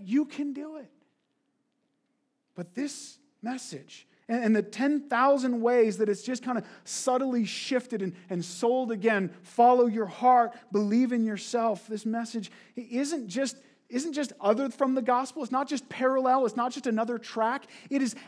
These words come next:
absolutely contrary to the gospel. It is the exact opposite of the message of Jesus. It is at war with the gospel of Jesus Christ. You can't have both of these. This is the devil himself disguised as angel of light.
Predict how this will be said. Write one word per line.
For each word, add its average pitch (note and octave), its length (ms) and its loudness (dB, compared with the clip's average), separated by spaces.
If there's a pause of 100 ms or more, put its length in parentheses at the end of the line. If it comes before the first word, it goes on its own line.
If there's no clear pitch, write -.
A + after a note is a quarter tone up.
(160)
absolutely B3+ 1000 0
contrary A#3+ 640 -4
to F#3+ 60 -10
the F#3+ 80 -4
gospel. G3+ 420 -6
It F#3 60 -4
is F3+ 100 -6
the G3 120 -6
exact A3+ 560 -4 (300)
opposite A3 560 2
of F3 60 -4
the F3+ 60 -4
message F#3 380 -10
of E3+ 60 -12
Jesus. C#3+ 520 -14 (520)
It A#3 100 -4
is G#3+ 140 -4
at G3 180 -2
war G#3 720 -4 (340)
with F3+ 140 -4
the F#3 80 -6
gospel F#3+ 420 -4
of D#3 80 -12
Jesus D3+ 320 -12
Christ. - 520 -20 (300)
You F3+ 100 -10
can't A#3 260 0
have G#3 420 0
both E3+ 260 -2
of C3 160 -14
these. - 460 -20 (1300)
This G#3+ 180 -2
is G#3+ 120 -8
the G3 100 -2
devil G3+ 380 0
himself E3+ 500 -6
disguised D#3+ 460 -10
as D3 100 -16
angel D3+ 300 -12
of B2+ 80 -20
light. B2 260 -20